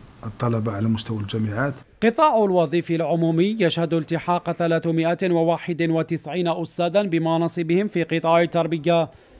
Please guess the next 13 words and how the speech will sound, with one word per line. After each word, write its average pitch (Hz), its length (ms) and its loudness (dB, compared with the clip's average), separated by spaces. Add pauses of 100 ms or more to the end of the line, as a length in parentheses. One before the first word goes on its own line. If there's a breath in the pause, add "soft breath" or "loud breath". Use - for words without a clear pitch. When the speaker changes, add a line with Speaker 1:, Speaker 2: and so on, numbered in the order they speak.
(220 loud breath)
Speaker 2:
فيما 226 240 6
تم 254 280 4
تسجيل 175 440 0
ما 170 200 6
يفوق 175 400 2
عن 175 200 4
أربعون 165 500 2
ألف 170 320 -2
طالب 185 440 2
للتوظيف 170 720 -2
في 180 140 -2
مختلف 165 460 -2
القطاعات. 170 680 2